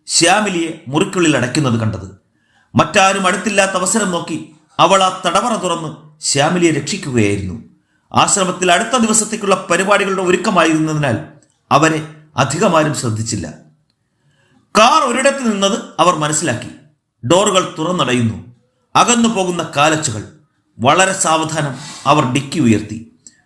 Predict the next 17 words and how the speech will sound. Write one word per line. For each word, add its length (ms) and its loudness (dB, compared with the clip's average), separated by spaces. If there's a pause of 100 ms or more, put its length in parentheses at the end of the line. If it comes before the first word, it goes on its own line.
(120)
ഒരു 180 4
വീടിന്റെ 400 0
പോർച്ചിലായിരുന്നു 1000 -2
ആ 240 -4
കാർ. 180 -8 (580)
ഒരു 360 2
പഴയ 280 2 (120)
തറവാടാണതെന്ന് 1000 0
ശ്യാമിലി 480 -2
മനസ്സിലാക്കി. 520 -2 (640)
ചുറ്റുപാടും 560 2
ഒന്നുകൂടി 360 2
നോക്കിയപ്പോ 720 -2 (200)
ആ 320 2
തറവാടും 520 0 (140)
അവർക്ക് 260 -6
വ്യക്തമായി. 480 -4